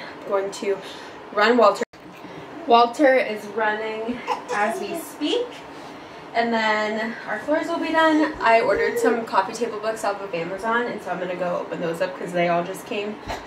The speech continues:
a little bit ago. Her and Murphy are kinda playing really good right now, <laughs> so I might just let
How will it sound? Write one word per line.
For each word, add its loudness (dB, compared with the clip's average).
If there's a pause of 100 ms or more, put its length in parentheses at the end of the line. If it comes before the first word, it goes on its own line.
(120)
a -6
little 0
bit 0
ago. 2 (760)
Her 2
and 4
Murphy 0
are 2
kinda 0
playing 0
really 0
good 0
right 2
now, 4
<laughs> -
so 0
I 6
might -2
just -8
let -2